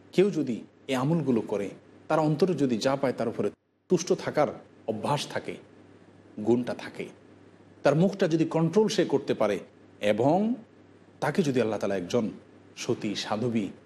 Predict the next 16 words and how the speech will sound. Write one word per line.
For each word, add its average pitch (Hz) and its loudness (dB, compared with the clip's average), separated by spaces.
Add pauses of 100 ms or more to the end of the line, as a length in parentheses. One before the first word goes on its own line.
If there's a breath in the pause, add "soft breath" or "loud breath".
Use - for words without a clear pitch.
(160)
ইমানদার, 147 -2 (420)
আল্লাহর 131 2
ভয় 113 -2
আছে 98 -4 (300)
এরকম 117 -6
একজন 98 -8
স্ত্রী - -4
দিয়ে 101 -2
থাকেন, 90 -6 (460)
যারা 95 -6
পেয়েছেন 87 -6
তারা - -10
নিশ্চয়ই 92 -2 (480)
উপলব্ধি 156 2
করবেন 110 0 (580)
তারা 151 0